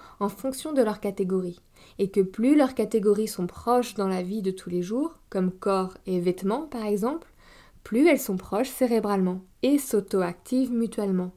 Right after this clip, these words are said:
Il faut donc réussir à donner un indice de la même catégorie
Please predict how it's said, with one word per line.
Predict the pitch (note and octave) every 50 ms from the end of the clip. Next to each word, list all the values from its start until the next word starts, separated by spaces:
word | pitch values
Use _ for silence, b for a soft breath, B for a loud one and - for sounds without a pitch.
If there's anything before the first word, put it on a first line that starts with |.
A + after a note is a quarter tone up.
| - _ _ _ - b b b b b b b b
Il | F#3 F#3+
faut | F#3+ - G3+ F#3+
donc | F#3+ G#3 B3 E4 D#4 -
réussir | - G#3 F#3+ F#3 F#3+ - - B3 A#3+ A3+
à | G3+
donner | F3+ F#3+ G3 G3 G3+ G3
un | F#3+ F#3
indice | F3+ F3+ F3 F3 G3 A#3 B3+
de | G#3 G#3
la | F#3 F3+ F3+
même | F3 F3 F3+ G3 A#3 C4+ C4+ C4
catégorie | - B3+ A#3+ - A3 F#3 F#3 F#3 F3 F#3+ B3+ E4